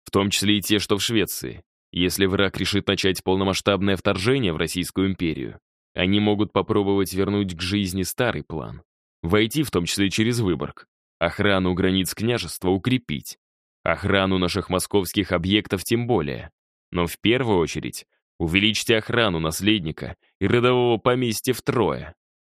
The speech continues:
«Понял. Выполнять», сказал я и положил трубку. И вновь огляделся. Гул растревоженного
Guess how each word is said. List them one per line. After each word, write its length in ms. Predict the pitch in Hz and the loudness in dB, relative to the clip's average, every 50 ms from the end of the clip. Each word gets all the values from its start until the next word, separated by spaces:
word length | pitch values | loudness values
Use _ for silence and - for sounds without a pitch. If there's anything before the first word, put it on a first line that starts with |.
| _ _ _ _ _ | _ _ _ _ _
«Понял. 440 | - 80 76 71 71 73 71 73 76 - _ _ _ _ _ _ _ _ | -6 -4 -2 -2 -2 -2 -4 -6 -8 -12 _ _ _ _ _ _ _ _
Выполнять», 640 | 80 92 87 - 98 104 98 85 73 - - - - _ _ _ _ _ _ - | -4 0 2 2 2 2 2 0 -2 -4 -8 -12 -14 _ _ _ _ _ _ -14
сказал 420 | - - 107 107 101 131 139 143 | -2 0 0 2 2 2 0 0
я 140 | 131 127 131 | 0 -2 -4
и 40 | 120 | -2
положил 420 | - 104 85 78 - 80 82 87 | -2 -2 -2 -2 -2 -4 -6 -6
трубку. 500 | - - 80 71 - - - - - - _ _ _ _ _ _ _ _ _ _ _ _ _ _ _ _ _ | -6 -8 -10 -10 -10 -14 -20 -20 -20 -20 _ _ _ _ _ _ _ _ _ _ _ _ _ _ _ _ _
И 120 | - 135 151 | -2 0 0
вновь 320 | 139 120 98 90 - - | 2 2 0 0 -2 -2
огляделся. 680 | 90 95 107 113 101 82 71 65 69 - - 57 - - _ _ _ _ _ _ _ _ _ _ | -2 -2 -2 0 0 -2 -4 -4 -6 -10 -12 -14 -16 -18 _ _ _ _ _ _ _ _ _ _
Гул 360 | 95 95 117 151 175 175 165 | -6 0 2 2 2 2 2
растревоженного 800 | 147 147 131 - 139 139 139 131 135 127 117 120 120 117 120 - | 0 -2 -4 -2 0 0 2 2 0 0 0 -2 0 0 0 -2